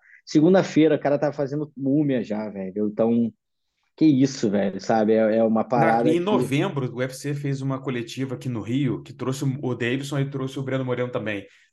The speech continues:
Speaker 2: E aí, uma das pautas, a gente foi num restaurante japonês pro Davidson cozinhar. E, cara, nesse dia, o, o Davidson, ele não comeu. Ele falou assim, "Não, tem que ficar de olho no peso e tal." Porra,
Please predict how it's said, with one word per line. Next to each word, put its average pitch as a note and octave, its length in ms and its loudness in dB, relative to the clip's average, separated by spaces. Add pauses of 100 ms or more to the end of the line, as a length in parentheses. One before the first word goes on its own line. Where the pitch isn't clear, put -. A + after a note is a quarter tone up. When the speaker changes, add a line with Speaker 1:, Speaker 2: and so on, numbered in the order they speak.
(120)
Speaker 2:
E A#2+ 80 -6
aí, B2+ 260 2
uma D#3+ 180 0
das D3+ 160 -4
pautas, C#3+ 400 -4
a C3+ 40 -10
gente C#3+ 140 -6
foi C#3+ 140 -4
num C#3+ 60 4
restaurante C#3 400 2
japonês C#3 580 -4
pro B2 160 -8
Davidson C3 380 -4
cozinhar. C3+ 560 -4 (240)
E, C3 80 -10
cara, D3+ 240 0
nesse C3+ 400 0
dia, C#3 680 -6
o, A2 920 -6 (420)
o A#2 420 -8
Davidson, C#3 480 -4
ele D#3 140 0
não D3+ 200 0
comeu. D#3 360 -2
Ele D3+ 80 -4
falou C3 140 -14
assim, B2 80 -12
"Não, C3+ 160 -4
tem A#2 100 -12
que - 60 -20
ficar C#3 100 -4
de C3+ 120 -4
olho C3+ 100 -2
no E3 140 -6
peso C3+ 200 0
e - 40 -10
tal." C3+ 200 -4
Porra, A2 300 -8